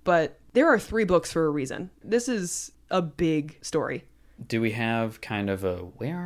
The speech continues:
Speaker 2: are they now? Like, what, are they all still alive?
Speaker 1: Yeah.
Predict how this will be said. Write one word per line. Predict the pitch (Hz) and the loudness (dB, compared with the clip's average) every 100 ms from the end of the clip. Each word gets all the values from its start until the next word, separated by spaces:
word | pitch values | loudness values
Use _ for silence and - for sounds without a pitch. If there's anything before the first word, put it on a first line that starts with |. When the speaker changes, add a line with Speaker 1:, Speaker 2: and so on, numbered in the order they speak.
| 180 | -6
Speaker 2:
are | |
they | 175 180 | -4 -4
now? | 175 180 - - - _ | -6 -8 -10 -12 -18 _
Like, | - 90 107 | -10 -6 -4
what, | 107 | -4
are | 101 | -4
they | 98 | -4
all | 92 90 | -4 -6
still | - 95 | -8 -8
alive? | 87 92 117 139 143 143 139 135 - _ | -6 -4 -4 -4 -6 -6 -8 -12 -20 _
Speaker 1:
Yeah. | 196 208 339 196 | 0 0 0 -2